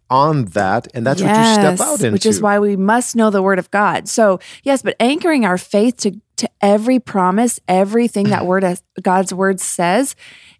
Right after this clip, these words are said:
Speaker 2: is a faith that holds, is a faith that's firm.
Speaker 1: So I was, we were, uh, at dinner last night with a precious couple in our church,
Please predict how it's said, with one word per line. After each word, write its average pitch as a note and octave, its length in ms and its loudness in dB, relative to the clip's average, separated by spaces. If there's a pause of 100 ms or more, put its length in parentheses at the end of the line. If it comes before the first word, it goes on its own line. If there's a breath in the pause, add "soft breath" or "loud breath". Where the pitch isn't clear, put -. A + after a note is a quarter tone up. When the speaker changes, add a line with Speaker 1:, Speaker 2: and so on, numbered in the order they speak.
Speaker 2:
is G#3 120 2
a G#3 80 2
faith G3 340 0
that F3+ 340 0
holds, E3 720 -2
is F#3+ 100 -2
a F#3+ 80 -2
faith F3+ 280 -4
that's - 280 -6
firm. E3+ 540 -4 (580 loud breath)
Speaker 1:
So D3+ 320 2
I D3 80 2
was, C#3+ 260 2
we D3 140 4
were, C#3 280 2
uh, A#2+ 220 0 (140)
at B2+ 280 -4
dinner B2+ 300 2
last G#2 300 0
night G2+ 340 -2
with G2 380 -6
a F#2+ 420 -4 (400 soft breath)
precious A2+ 320 -2
couple A2 340 -2
in G#2 60 -2
our F#2+ 120 0
church, - 420 -4